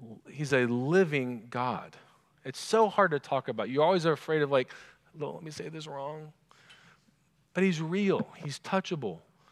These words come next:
He's tangible. And from him springs life. This is what's different about the old, other views of Logos, Logos, sorry, are those tend to say it's sort of like, "Here's the force and here's the thing."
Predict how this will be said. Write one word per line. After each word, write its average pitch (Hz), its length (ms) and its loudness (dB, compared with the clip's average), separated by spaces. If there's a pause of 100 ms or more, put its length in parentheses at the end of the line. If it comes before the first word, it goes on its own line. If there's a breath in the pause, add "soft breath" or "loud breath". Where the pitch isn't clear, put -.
(280 soft breath)
He's - 220 -8
tangible. 147 800 -6 (220 loud breath)
And 147 160 -2
from 226 500 2
him 170 240 2
springs 143 400 -6
life. 127 400 2 (280 loud breath)
This 185 140 2
is 226 120 2
what's 202 180 4
different 175 340 2
about 147 300 6
the 139 140 -2
old, 156 260 2
other 165 240 4
views 135 220 -2
of 123 120 -4
Logos, 135 680 0
Logos, 90 420 -4
sorry, 95 400 -6 (640 loud breath)
are 151 320 6 (240 loud breath)
those 175 720 4 (380 soft breath)
tend 190 200 2
to 170 80 2
say 165 320 4
it's 156 100 -2
sort 185 200 2
of 160 80 2
like, 156 180 4
"Here's 190 360 4
the 151 120 4
force 185 460 0
and 143 100 -4
here's 156 300 0
the 127 120 2
thing." 147 460 0